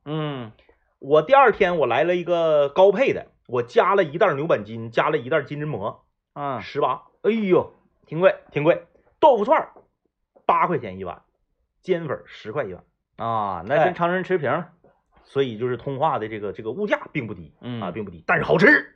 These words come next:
Speaker 1: 好吃。
Speaker 2: 就你吃完了，你觉得值个儿。
Speaker 1: 嗯。
Speaker 2: 啊，鸡蛋饼这种连搂两顿。哎，最狠的是哪个呢？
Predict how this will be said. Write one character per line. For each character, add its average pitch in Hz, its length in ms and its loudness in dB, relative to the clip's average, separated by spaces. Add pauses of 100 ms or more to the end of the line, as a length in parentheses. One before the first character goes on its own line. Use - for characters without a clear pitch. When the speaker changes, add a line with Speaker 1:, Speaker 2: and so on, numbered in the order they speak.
Speaker 1:
好 110 140 -10
吃。 113 240 -6
Speaker 2:
就 190 80 -2
你 156 100 -10
吃 - 160 -8
完 240 120 0
了， 262 80 0
你 202 60 -2
觉 165 100 0
得 269 80 0
值 220 140 -8
个 262 120 0
儿。 - 180 2 (140)
Speaker 1:
嗯。 113 360 -10
Speaker 2:
啊， 170 280 -4
鸡 - 120 -12
蛋 240 140 -4
饼 196 60 -8
这 214 80 -8
种 180 100 -8
连 233 140 0
搂 262 120 -4
两 202 140 -6
顿。 240 180 0 (500)
哎， 147 300 -2 (460)
最 370 280 2
狠 - 280 -4
的 87 100 -10
是 - 140 -16
哪 95 100 -12
个 - 60 -20
呢？ - 180 -20